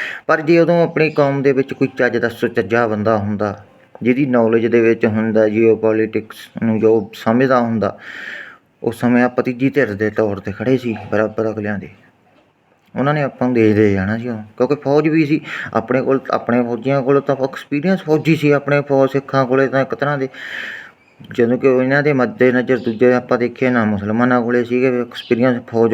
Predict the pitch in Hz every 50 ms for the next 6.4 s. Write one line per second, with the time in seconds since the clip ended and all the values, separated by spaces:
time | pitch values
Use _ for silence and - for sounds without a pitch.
0 | 113 107 107 113 110 110 107 104 101 104 101 98 - - _ _ _ - 95 95
1 | 92 95 104 107 110 104 110 110 110 110 110 113 113 - - - - - - -
2 | - - - - - - - - - - - - - _ _ _ _ - 127 117
3 | 117 107 120 117 113 110 120 135 135 131 139 147 143 135 123 123 123 123 123 117
4 | 123 127 123 120 113 107 123 123 117 120 120 117 120 120 117 110 104 104 110 110
5 | 113 113 113 117 117 117 110 113 117 117 113 107 107 110 117 113 117 110 104 113
6 | 104 107 113 110 110 - 117